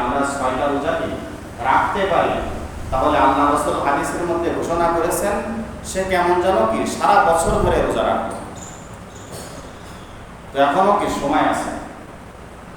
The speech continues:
সামনে কি আর দশ এগারো দিন কি আমাদের সামনে কি সময় আছে। আমরা যারা এই শাওয়ালের ছয় রোজা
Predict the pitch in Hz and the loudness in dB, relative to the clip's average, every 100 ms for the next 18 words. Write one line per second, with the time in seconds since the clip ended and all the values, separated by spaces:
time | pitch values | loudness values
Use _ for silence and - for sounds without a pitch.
0 | - - - - - - - - - - | -6 0 0 2 0 -2 -4 0 2 2
1 | - - - - - 139 - 143 143 143 | 0 -6 -10 -12 -2 2 4 2 2 2
2 | 175 180 - 117 131 131 139 - - 135 | 2 0 -2 -2 0 0 -2 -2 -4 -2
3 | - - - - 135 123 131 110 - - | -2 -4 -6 -2 0 2 0 -2 -6 -10
4 | - - - - - 117 143 165 165 160 | -14 -16 -16 -14 -8 -2 4 6 6 6
5 | - - - - 127 127 131 139 131 151 | 6 6 2 -2 -4 0 2 4 6 4
6 | 131 - - 131 139 - - | 4 0 0 2 2 2 2